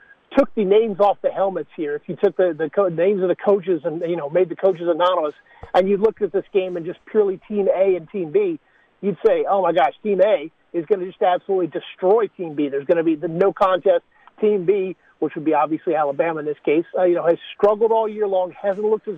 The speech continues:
good as they, as, as expected to be, uh, has had trouble, especially running the ball and, and, and blocking on the offensive line. You would think, obviously, that, that Team A was just going to absolutely destroy them. But as we know,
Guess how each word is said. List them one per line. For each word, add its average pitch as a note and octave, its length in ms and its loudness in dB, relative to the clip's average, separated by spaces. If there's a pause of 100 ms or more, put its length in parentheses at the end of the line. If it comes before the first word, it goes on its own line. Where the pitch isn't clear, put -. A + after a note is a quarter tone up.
good G3 140 0
as F#3 120 -8
they, F#3+ 300 -2
as, F3 160 0 (180)
as E3+ 180 -2 (400)
expected F#3 640 -2
to F3 80 -2
be, F3 260 -2 (300)
uh, D3+ 180 2
has E3+ 220 -4
had D3+ 220 -2
trouble, F#3+ 520 2
especially F3+ 380 -2
running F#3+ 300 0
the A3 80 2
ball G#3+ 380 2
and, D#3 260 -14 (100)
and, D#3+ 100 -18
and D3+ 260 -16
blocking G3 460 0
on F3+ 120 2
the D#3+ 100 -2
offensive F3+ 480 0
line. E3+ 340 -2 (400)
You F3+ 160 0
would G3+ 200 0
think, D4+ 280 0 (120)
obviously, G3+ 580 0
that, D#3+ 180 -4
that E3 220 -4
Team G3+ 180 0
A G#3 180 4
was D#3+ 140 -6
just E3 180 -12
going E3+ 180 -2
to D#3 120 -4
absolutely E3 380 -2
destroy A#3 440 0
them. B2+ 200 -14
But F3+ 220 2 (480)
as F#3+ 200 2
we A#3 120 0
know, A3 380 2